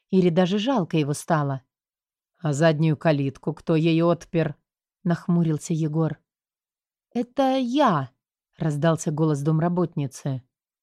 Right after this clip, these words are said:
«Ты?» повернулся к ней Егор. «Ольга,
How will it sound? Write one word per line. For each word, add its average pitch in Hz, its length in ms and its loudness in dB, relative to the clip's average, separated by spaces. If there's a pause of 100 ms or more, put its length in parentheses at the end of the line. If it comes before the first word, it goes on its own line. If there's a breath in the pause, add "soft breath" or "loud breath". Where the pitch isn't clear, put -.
(140)
«Ты?» 160 600 2 (460)
повернулся 160 580 -2
к - 100 -8
ней 165 160 2
Егор. 151 480 -2 (560)
«Ольга, 147 680 2